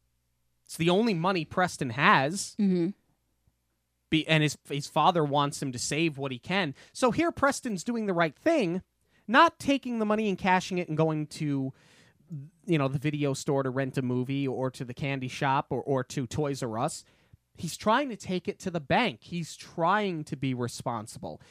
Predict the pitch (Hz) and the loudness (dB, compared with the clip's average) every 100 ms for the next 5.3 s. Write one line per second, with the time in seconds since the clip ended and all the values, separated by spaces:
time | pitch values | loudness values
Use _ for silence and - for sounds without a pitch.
0 | - - - 165 160 156 - 135 - 170 | -20 -18 0 0 2 -2 -6 -14 0 6
1 | 262 196 123 120 160 180 165 180 170 156 | 6 6 2 0 -2 -4 2 2 2 0
2 | 139 156 143 - - 143 131 131 143 123 | 0 0 -2 -4 -12 -8 -6 -2 -2 -2
3 | 160 202 175 170 165 143 170 - 143 131 | -2 -2 2 2 2 0 0 0 -4 -6
4 | 131 139 123 143 123 110 - 139 127 107 | -8 -10 -8 -4 -4 -6 -8 -8 -8 -10
5 | 104 95 | -12 -16